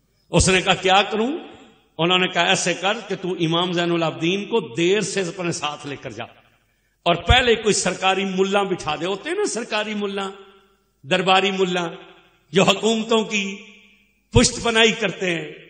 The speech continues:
और शरीयत के खिलाफ भी फतवे दे देते हैं, होते हैं सरकारी मुल्ला, हैं आजकल भी। वो एक डायनासोर के अंडे जितना है,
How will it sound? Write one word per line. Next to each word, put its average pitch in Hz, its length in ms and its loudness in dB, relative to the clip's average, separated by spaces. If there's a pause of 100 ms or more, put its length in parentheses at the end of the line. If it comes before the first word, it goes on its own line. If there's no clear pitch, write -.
(120)
और 175 60 4
शरीयत 233 580 4
के 220 80 0
खिलाफ 208 360 6
भी 214 340 0 (340)
फतवे 233 300 4
दे 196 180 2
देते 180 260 0
हैं, 170 60 -2
होते 226 320 2
हैं 269 80 4
सरकारी 180 440 -2
मुल्ला, 151 320 -2 (600)
हैं 214 200 8
आजकल 220 440 6
भी। 170 140 -2 (560)
वो 165 80 4
एक 202 200 2
डायनासोर 190 680 4
के 208 120 -2
अंडे 202 320 2
जितना 185 300 2
है, - 360 -4